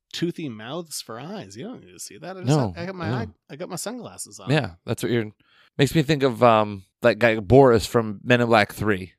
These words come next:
Speaker 2: He had the weird eyes.
Speaker 1: Saw it once. Oh, time travel, jumping off a thing. Don't remember
Speaker 2: It's
Speaker 1: much.
Speaker 2: time jump when you do that. Not just time travel, he said time jump.
Speaker 1: Well, I sure as shit don't remember that.
Speaker 2: I like the episode with Constantine. Constantine.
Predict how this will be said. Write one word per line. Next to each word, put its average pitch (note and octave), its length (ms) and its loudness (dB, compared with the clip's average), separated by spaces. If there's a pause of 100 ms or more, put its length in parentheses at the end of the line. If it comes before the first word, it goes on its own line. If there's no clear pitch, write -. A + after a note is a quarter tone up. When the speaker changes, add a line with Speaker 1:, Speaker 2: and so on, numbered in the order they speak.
(100)
Speaker 2:
He A#2 60 -2
had A#2 80 0
the G#2 80 -2
weird G2 220 0
eyes. F2+ 440 -6 (280)
Speaker 1:
Saw C#3 360 0
it F#2 60 -14
once. C3 460 -6 (320)
Oh, C3+ 320 -6 (360)
time E3 260 -6
travel, D3+ 600 -4 (280)
jumping D3 380 -6
off C#3 200 -6
a C3 140 -10 (260)
thing. C#3 380 -6 (200)
Don't B2+ 200 -8
remember A2 320 -12
Speaker 2:
It's F#2+ 80 -12
Speaker 1:
much. G2 80 -14
Speaker 2:
time A2 240 2
jump G#2 260 0
when F#2+ 120 -6
you F#2+ 60 -12
do G#2 120 -4
that. - 180 -6 (160)
Not F#2 140 -10
just A#2 140 -6
time C#3+ 120 2
travel, A2 220 4
he F#2+ 80 -4
said - 240 -14
time F#2+ 400 -10
jump. F#2+ 320 -16 (160)
Speaker 1:
Well, B2 200 -6
I G2 180 -16 (200)
sure B2+ 240 -10
as G#2 80 -12
shit - 340 -6
don't A2+ 200 -12
remember A2 320 -14
that. G#2+ 340 -14 (260)
Speaker 2:
I D3 120 8
like G#3+ 180 8
the C4+ 80 4
episode F#3 300 4
with D3 100 -2
Constantine. A2 800 0
Constantine. A#2+ 720 -2